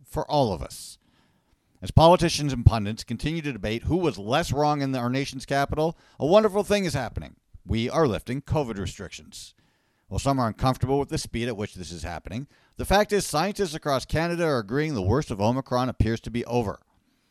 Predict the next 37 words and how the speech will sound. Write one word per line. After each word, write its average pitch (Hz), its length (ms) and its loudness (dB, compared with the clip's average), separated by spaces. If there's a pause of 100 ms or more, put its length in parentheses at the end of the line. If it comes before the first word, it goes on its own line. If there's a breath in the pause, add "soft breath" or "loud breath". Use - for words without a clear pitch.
(240)
As 110 160 -4
such, 139 320 2
we're 131 140 0
easing 90 320 -6
restrictions 80 480 -10
on 69 140 -8
gatherings, 147 560 2
opening 78 360 -6
businesses, 135 560 2 (220 soft breath)
and 98 100 -8
even 160 220 0
looking 147 320 2
at 143 80 0
eliminating 127 540 0
vaccine 120 420 -2
passports. 120 760 -2 (760 soft breath)
Point 147 280 2
is 127 160 0
that 101 120 -4
all 139 220 6
the 190 100 0
mandates, 127 540 0
all 139 160 4
the 208 100 4
restrictions, 120 520 -2
all 151 140 4
the 226 100 0
precautions 156 680 0
are 151 80 -6
slowly 123 380 -2
being 123 240 -4
eliminated, 120 640 -4 (420)
not 127 220 -2
because 143 260 -2
people 123 300 -2
are 90 80 -4
protesting, 185 720 2